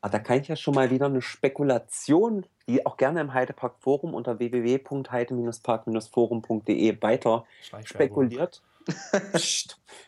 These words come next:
Speaker 1: spekuliert werden darf. Ähm,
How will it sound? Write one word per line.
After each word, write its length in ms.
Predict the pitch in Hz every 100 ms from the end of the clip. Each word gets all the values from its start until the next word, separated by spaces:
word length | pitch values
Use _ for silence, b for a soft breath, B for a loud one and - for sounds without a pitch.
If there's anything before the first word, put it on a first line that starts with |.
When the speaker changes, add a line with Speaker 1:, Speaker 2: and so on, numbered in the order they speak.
| _ _
Speaker 1:
spekuliert 640 | - - 160 151 151 165
werden 360 | 143 127 113 95
darf. 420 | 95 113 196 - _
Ähm, 520 | 135 143 135 135 135